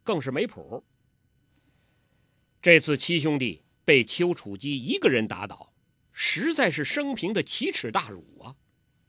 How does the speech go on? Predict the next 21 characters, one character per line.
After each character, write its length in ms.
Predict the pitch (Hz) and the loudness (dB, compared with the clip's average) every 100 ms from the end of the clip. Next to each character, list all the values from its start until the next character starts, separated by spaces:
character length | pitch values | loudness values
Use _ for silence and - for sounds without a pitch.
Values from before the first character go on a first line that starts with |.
| _ _ _ - | _ _ _ -2
再 180 | 127 | 0
加 180 | 110 131 | 2 2
上 180 | 120 107 | 2 -4
腿 220 | - 95 | -8 -12
上 160 | 98 123 | -8 -4
的 100 | 135 | -2
剑 260 | - 131 | 2 2
伤， 340 | 196 185 180 147 _ _ _ _ _ _ _ _ - | 4 2 2 -2 _ _ _ _ _ _ _ _ -10
啊， 300 | 113 135 135 _ _ _ _ _ - | -6 -6 -8 _ _ _ _ _ -4
没 220 | 131 247 | 0 0
好， 420 | - 78 104 143 _ _ | -2 -10 -6 -6 _ _
还 260 | - 156 220 | -4 0 0
是 140 | 151 | -2
疼 340 | - 139 233 | -6 -6 -4
痛 200 | 240 175 | -4 -4
难 220 | 107 135 226 | -2 -4 -4
当， 240 | 240 226 _ _ _ _ _ _ - | -6 -8 _ _ _ _ _ _ -2
气 420 | - - 185 127 | 0 0 -2 -2
恼 220 | 113 107 | -2 -4
更 260 | 123 175 120 | -2 -2 -2
甚。 280 | - - | 0 -2